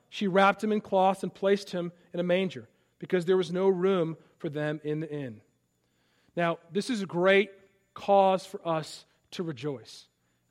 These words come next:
Don't miss it. The danger that we come this Christmas season is you've, you've,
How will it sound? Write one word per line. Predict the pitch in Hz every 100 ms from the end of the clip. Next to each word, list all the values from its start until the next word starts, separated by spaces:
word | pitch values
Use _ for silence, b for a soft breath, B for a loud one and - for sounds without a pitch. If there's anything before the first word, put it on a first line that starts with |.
| _ _ -
Don't | 196 202 202 - _ _
miss | 160 170 -
it. | 107 - - _ _ _ _ _ _ _ _ _
The | -
danger | 120 180 202 214 226
that | 214
we | 180
come | - 196 190
this | 185
Christmas | - 190 - 180
season | - 185 175
is | 175 190
you've, | 180 -
you've, | 180 165